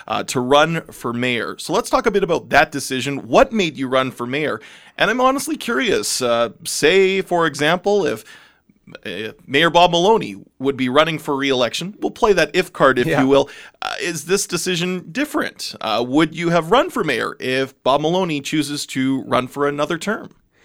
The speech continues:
Speaker 2: Well, I, that's a really interesting kind of thing to throw in on the question, because the truth is, is when this started for me, as far as, like, thinking about the need for who's gonna be our mayor in the, in the upcoming term,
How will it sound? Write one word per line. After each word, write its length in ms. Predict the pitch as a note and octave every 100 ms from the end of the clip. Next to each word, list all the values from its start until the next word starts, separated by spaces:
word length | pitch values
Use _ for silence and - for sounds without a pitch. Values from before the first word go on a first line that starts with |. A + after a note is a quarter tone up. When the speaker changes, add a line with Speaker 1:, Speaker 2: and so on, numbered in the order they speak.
| _ -
Speaker 2:
Well, 140 | D#3
I, 420 | D#3+ D#3 - C3 - _ _
that's 280 | D3 D3 -
a 60 | D#3
really 300 | C#3 C#3 C3
interesting 500 | C3 B2+ - C3 B2+
kind 220 | B2+ B2
of 240 | A2+ A2+ - _ _ _
thing 160 | - C#3
to 80 | C3
throw 300 | C#3 C3 C3
in 100 | C3+
on 160 | B2
the 60 | A#2
question, 480 | - D3 - C3+ A#2+
because 340 | A#2+ - C#3+
the 80 | C3
truth 320 | - A3+ A3
is, 220 | D#3+ D#3+
is 180 | D3 B2 B2+ A#2 _ -
when 240 | D#3+ F3+
this 180 | F3+ E3
started 480 | - - B2+ C3+ D3+
for 160 | - E3
me, 240 | E3+ F#3 - _ _
as 160 | - C3
far 260 | D3+ D3+
as, 200 | C#3+ C3+
like, 320 | C3+ C3 B2 -
thinking 720 | - - - - C#3+ D3 D3
about 180 | C3+ C3
the 100 | C3+
need 300 | B2+ B2+ B2+
for 400 | - A#2+ B2 A#2
who's 160 | B2+
gonna 140 | C3 B2
be 140 | B2
our 100 | A#2
mayor 260 | A#2 A2 A2
in 120 | A2
the, 200 | G#2+ G#2 _ - _
in 100 | A#2
the 100 | A#2+
upcoming 400 | A2+ - A#2 A2+
term, 400 | - C#3+ E3 F3+